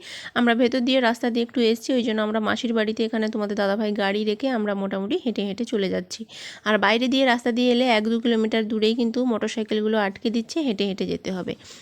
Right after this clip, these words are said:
আর এখানে দেখলাম সাইডে সবাই মহাপ্রসাদ, আহ, নিচ্ছেন। ওই জন্য আমরা যেহেতু অনেকটা আগেই গেছি, তিনটা পনেরোতে বেরিয়ে গেছিলাম, মানে সাড়ে তিনটার সময় পৌঁছেছি।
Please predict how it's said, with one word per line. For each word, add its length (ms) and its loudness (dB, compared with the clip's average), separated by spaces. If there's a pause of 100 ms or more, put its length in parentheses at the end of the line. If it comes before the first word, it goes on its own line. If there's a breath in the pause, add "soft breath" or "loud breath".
(220 loud breath)
আর 120 4
এখানে 300 2
দেখলাম 360 2 (240)
সাইডে 380 0 (400 loud breath)
সবাই 340 4
মহাপ্রসাদ, 680 2
আহ, 140 0 (320)
নিচ্ছেন। 440 2 (180)
ওই 100 2
জন্য 240 0 (180)
আমরা 260 2
যেহেতু 240 0
অনেকটা 360 0
আগেই 320 2
গেছি, 300 2
তিনটা 280 0
পনেরোতে 840 -2
বেরিয়ে 300 2
গেছিলাম, 300 0
মানে 180 -2
সাড়ে 260 0
তিনটার 320 -2
সময় 200 -4
পৌঁছেছি। 540 -2